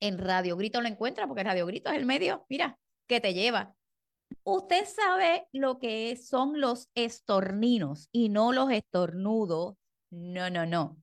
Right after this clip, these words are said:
Es un pajarito. Los estorninos son, eh, pajaritos de un plumaje de color negro, pero con un poco de verde, un poco de violeta,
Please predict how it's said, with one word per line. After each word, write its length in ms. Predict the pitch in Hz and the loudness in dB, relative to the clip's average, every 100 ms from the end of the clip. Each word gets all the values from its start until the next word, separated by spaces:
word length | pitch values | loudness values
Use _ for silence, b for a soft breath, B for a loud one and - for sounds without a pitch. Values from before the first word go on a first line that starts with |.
| _ _ - | _ _ -4
Es 80 | 285 | -2
un 120 | - | 0
pajarito. 600 | 277 240 196 196 156 - _ _ _ _ _ | 2 4 2 0 -4 -8 _ _ _ _ _
Los 140 | 220 240 | 2 4
estorninos 840 | 233 208 208 240 269 196 190 - _ _ _ | 4 2 2 2 2 2 -4 -10 _ _ _
son, 500 | - - 240 240 247 262 | -8 0 2 4 2 0
eh, 560 | 262 254 233 220 202 202 | 2 2 2 2 0 -2
pajaritos 500 | 220 220 262 247 208 | 0 0 0 -2 -2
de 100 | 190 | -2
un 120 | 196 | -4
plumaje 580 | 247 220 214 247 226 208 | -4 -4 -4 -2 -2 -2
de 120 | 196 | -2
color 380 | 180 185 220 - 196 | 0 2 0 -4 -6
negro, 800 | 196 196 196 208 180 156 156 156 _ _ B B | -2 0 0 0 0 -2 -4 -12 _ _ B B
pero 300 | - 262 262 | 0 2 4
con 140 | 247 233 | 2 0
un 140 | 233 | 0
poco 240 | 254 247 190 | 0 2 2
de 140 | 180 | 4
verde, 680 | 208 233 220 214 202 214 208 | 4 4 4 4 2 0 0
un 140 | 214 | -2
poco 220 | 226 196 | -2 -2
de 140 | 175 165 | -2 -2
violeta, 1120 | 165 160 214 247 226 214 202 208 202 208 | -4 -4 -2 -2 -2 -4 -6 -4 -2 -2